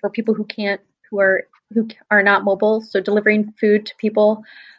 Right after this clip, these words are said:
um, who need pet food, or we also have a centralized location where we distribute pet food to people who need it. And no questions asked. You don't need to provide any proof of why you need it. Like,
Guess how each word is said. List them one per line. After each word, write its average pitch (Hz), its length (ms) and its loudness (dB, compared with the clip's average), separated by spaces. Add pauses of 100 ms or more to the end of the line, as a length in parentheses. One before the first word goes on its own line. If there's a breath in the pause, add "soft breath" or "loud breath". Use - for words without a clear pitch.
(220 loud breath)
um, 196 360 2
who 226 80 2
need 208 460 -2
pet - 220 -4
food, 220 240 2
or 202 160 4
we 190 100 0
also 196 220 -4
have 190 120 -2
a 185 40 -4
centralized 180 520 -4
location 180 480 -8
where 175 120 -12
we 175 100 -10
distribute 180 540 -6
pet - 200 -6
food 185 180 -14
to - 80 -14
people 180 280 -12
who 180 80 -6
need 175 200 -4
it. 190 120 4
And 202 100 4
no 208 140 6
questions 214 420 0
asked. 180 360 2
You 185 80 -2
don't 180 100 0
need 180 120 -4
to 185 80 0
provide 175 380 -2
any 175 160 -2
proof - 320 0
of 202 120 0
why 196 140 4
you 190 140 2
need 185 180 0
it. 185 160 4
Like, 175 220 -2